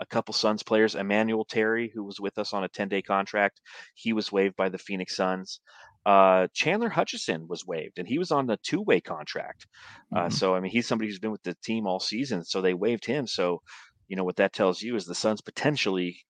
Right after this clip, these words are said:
Speaker 1: could sign another two-way player. Uh, I'm not an expert on, you know, th-, th-, this is where you go to the t-, the timeline podcast, 'cause those guys are so dialed into, like,
Speaker 2: <laughs> Yes,
Speaker 1: every
Speaker 2: yeah.
Speaker 1: analytical thing. I don't know
Speaker 2: Yeah.
Speaker 1: what this opens up or what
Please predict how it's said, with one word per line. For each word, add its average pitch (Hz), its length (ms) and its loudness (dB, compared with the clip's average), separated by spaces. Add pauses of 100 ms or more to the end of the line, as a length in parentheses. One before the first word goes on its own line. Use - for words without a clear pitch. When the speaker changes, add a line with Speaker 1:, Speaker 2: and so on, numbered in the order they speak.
Speaker 1:
could 113 220 0
sign 101 240 2
another 92 380 0
two-way 95 400 2
player. 98 540 2 (380)
Uh, 82 260 -2
I'm 110 340 8
not 90 280 4
an 87 160 -6
expert 87 440 -4
on, 82 160 -8 (880)
you 98 80 -4
know, 90 60 -6
th-, 104 220 -14
th-, 117 100 -2
this 143 120 6
is 151 80 2
where 139 120 10
you 131 60 10
go 127 80 12
to 107 60 6
the 98 80 0
t-, 107 240 0
the 98 100 0
timeline 87 520 2
podcast, 80 520 -6
'cause 87 120 -10
those 107 180 2
guys 90 180 2
are - 40 -6
so 98 180 0
dialed 87 320 4
into, 90 220 8
like, 87 140 2 (200)
Speaker 2:
<laughs> - 200 -20
Yes, 131 320 6
Speaker 1:
every 107 300 6
Speaker 2:
yeah. 113 120 4
Speaker 1:
analytical 101 500 8
thing. 98 180 -2
I 110 140 10
don't 110 140 4
know 98 160 8
Speaker 2:
Yeah. - 120 0 (1000)
Speaker 1:
what 151 200 4
this - 180 -2
opens 104 360 -2
up 98 200 0
or 90 80 0
what 113 320 0